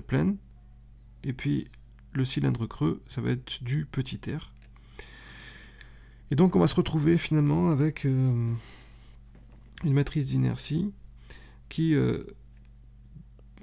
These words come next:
dans sa colonne, ben, donc ça va être la masse. Ce qui m'a-, moi, ce qui va m'intéresser, c'est surtout celui-là. Hein.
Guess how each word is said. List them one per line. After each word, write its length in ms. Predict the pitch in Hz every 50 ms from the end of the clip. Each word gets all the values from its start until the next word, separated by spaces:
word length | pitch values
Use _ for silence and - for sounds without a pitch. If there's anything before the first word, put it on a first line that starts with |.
| - -
dans 380 | 92 90 123 131 151 156 160 160
sa 260 | - - - - - - - - -
colonne, 540 | - - 147 131 120 117 123 147 156 135 113
ben, 120 | 98 101 -
donc 140 | 127 131
ça 120 | - 131 120
va 100 | 113 117
être 160 | 120 - -
la 100 | 110 107
masse. 400 | 113 113 127 156 - - - - - - - - - - - - - - - - -
Ce 100 | - -
qui 120 | - - 156
m'a-, 160 | 165 160 - -
moi, 160 | 151 160 175
ce 80 | -
qui 80 | - 139
va 80 | 139 135
m'intéresser, 480 | 139 135 131 - 143 139 143 - 147
c'est 160 | 143 - 135
surtout 300 | 127 - 143 135 - 143
celui-là. 340 | 135 - - 131 - 110 104 - - - - - - - - - - -
Hein. 80 | -